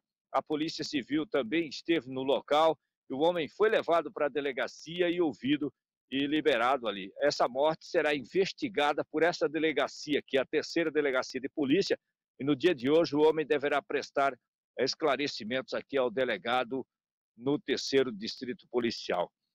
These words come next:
O segundo caso, Ana, aconteceu ali na Avenida Antônio Trajano, esquina com a Baldomero Leituga. Uma bicicleta e um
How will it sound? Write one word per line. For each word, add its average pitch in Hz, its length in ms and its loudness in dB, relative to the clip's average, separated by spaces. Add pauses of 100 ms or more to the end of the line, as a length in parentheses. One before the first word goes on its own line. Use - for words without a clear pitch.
(140)
O 254 160 4
segundo 233 500 4
caso, 139 640 0
Ana, 104 380 -8
aconteceu 185 800 2
ali 165 280 0
na 170 220 2
Avenida 165 420 -2
Antônio 156 320 -6
Trajano, 160 540 0
esquina 202 320 -4
com 202 160 0
a 185 60 4
Baldomero 185 760 2
Leituga. 170 680 -2 (280)
Uma 220 240 2
bicicleta 226 800 0
e 233 40 -8
um 220 120 -8